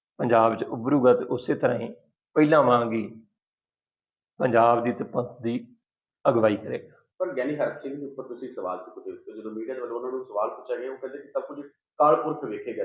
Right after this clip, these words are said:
Speaker 2: ਜੀ, ਜੋ ਤੁਹਾਡੇ ਵੱਲੋਂ ਟਿੱਪਣੀ ਕੀਤੀ ਗਈ ਸੀ ਉਹਨਾਂ ਦੀ।
Speaker 1: ਨਹੀਂ, ਮੇਰੇ ਵੱਲੋਂ ਟਿੱਪਣੀ ਤੇ ਕੋਈ ਨਹੀਂ ਗੀ, ਮੇਰੇ ਵੱਲੋਂ ਤਾਂ ਸਿੱਧਾ ਸਵਾਲ ਹੈ ਕਿ ਪੰਦਰਾਂ ਅਕਤੂਬਰ ਨੂੰ ਮੇਰੇ ਵਿਰੁੱਧ ਜਿਹੜਾ ਫੈਸਲਾ ਸੁਣਾਇਆ ਗਿਆ, ਮੈਂ ਤਾਂ ਝੂਠ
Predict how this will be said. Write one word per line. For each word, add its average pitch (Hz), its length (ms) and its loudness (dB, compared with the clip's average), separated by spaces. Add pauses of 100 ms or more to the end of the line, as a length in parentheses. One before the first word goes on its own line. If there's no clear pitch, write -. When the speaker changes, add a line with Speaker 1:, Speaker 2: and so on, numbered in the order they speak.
Speaker 2:
ਜੀ, 87 80 -18 (760)
ਜੋ 117 80 -8
ਤੁਹਾਡੇ 120 180 -2
ਵੱਲੋਂ 110 160 -4
ਟਿੱਪਣੀ 127 220 -4
ਕੀਤੀ 98 260 -10
ਗਈ 87 200 -12
ਸੀ 87 100 -16
ਉਹਨਾਂ 85 140 -18
ਦੀ। - 100 -20 (200)
Speaker 1:
ਨਹੀਂ, 180 220 -2
ਮੇਰੇ 123 160 6
ਵੱਲੋਂ 156 160 2
ਟਿੱਪਣੀ 160 380 -2
ਤੇ 175 100 6
ਕੋਈ 170 160 -2
ਨਹੀਂ 156 140 -6
ਗੀ, 147 180 -8 (1120)
ਮੇਰੇ 110 220 2
ਵੱਲੋਂ 139 160 2
ਤਾਂ 151 100 -4
ਸਿੱਧਾ 160 680 4 (280)
ਸਵਾਲ 113 600 4
ਹੈ - 260 -4 (1120)
ਕਿ 170 80 4
ਪੰਦਰਾਂ 156 540 4
ਅਕਤੂਬਰ 131 500 2
ਨੂੰ 120 420 2
ਮੇਰੇ 117 260 4
ਵਿਰੁੱਧ 127 280 -2
ਜਿਹੜਾ 127 200 2
ਫੈਸਲਾ 123 460 2
ਸੁਣਾਇਆ 113 340 2
ਗਿਆ, 127 160 4
ਮੈਂ 127 140 6
ਤਾਂ 127 100 -2
ਝੂਠ 120 220 -6